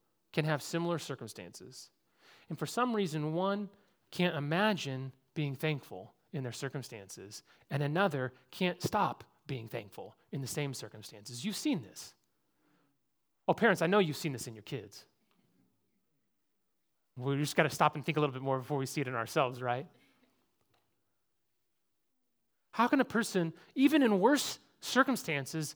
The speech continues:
so often be more grateful than the person who has better circumstances?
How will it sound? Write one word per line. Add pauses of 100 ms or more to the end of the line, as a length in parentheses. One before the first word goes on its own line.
(120)
so
often
be
more
grateful (1500)
than
the
person
who
has
better
circumstances?